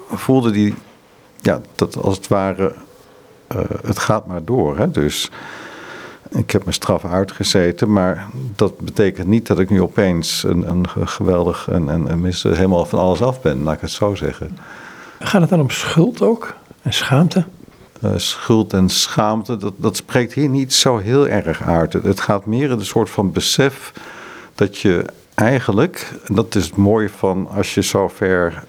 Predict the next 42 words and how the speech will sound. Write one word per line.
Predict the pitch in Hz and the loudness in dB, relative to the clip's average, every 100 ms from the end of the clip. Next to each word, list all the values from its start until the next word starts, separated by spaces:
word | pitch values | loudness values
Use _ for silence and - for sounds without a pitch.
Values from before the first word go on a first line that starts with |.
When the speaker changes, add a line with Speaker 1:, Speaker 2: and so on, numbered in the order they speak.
| - | -8
Speaker 1:
ja, | - 87 80 - - - | 0 0 0 -10 -14 -14
tot | - 92 | -4 0
in | 92 | 2
de | 87 | 2
hoek | 90 104 | 2 0
gedreven | 92 - 90 85 - | -4 0 2 0 -2
wordt, | 82 101 92 - - - - - - - - - - | 0 2 0 -2 -10 -20 -20 -20 -18 -18 -18 -20 -8
dat | - - | -8 -6
je | 113 | 2
dan | 107 | 2
bewust | 95 90 104 135 - | 4 2 2 0 0
wordt | 120 110 | -2 2
dat | 87 - | -2 -2
je | |
in | 95 | -2
het | 95 92 | 0 -2
gewone | - 78 76 107 151 110 | -2 0 2 2 2 0
leven, | 85 82 95 107 | 2 2 2 0
dat | 95 - | -2 0
je | 85 | 0
denkt | 95 90 | 2 0
van, | - 87 | 0 -2
"Ach, | 85 95 - - | 0 -2 -2 -6
ik | 92 - | -8 -4
doe | 90 | -2
toch | 85 82 | -2 -2
nooit | 85 90 | 0 0
iets | 82 - | -2 -4
verkeerd." | 80 - 85 101 - - - - - - - | -2 2 2 2 -4 -18 -14 -16 -16 -20 -20
Maar | - - | -2 0
juist | 101 117 135 - | 4 2 2 -4
als | 110 - | -6 -4
je | |
zo | 104 120 110 104 104 113 | 0 2 2 0 -6 -8
door | 113 98 | -2 0
de | 92 | 0
bodem | 80 98 95 87 | 0 0 0 -2
heen | 104 107 | 0 0
gaat, | - 104 107 | 0 -2 -2
ga | - | -2
je | 101 95 87 | -2 0 -2
merken | 87 101 104 - 101 95 - | 0 2 0 2 2 2 -2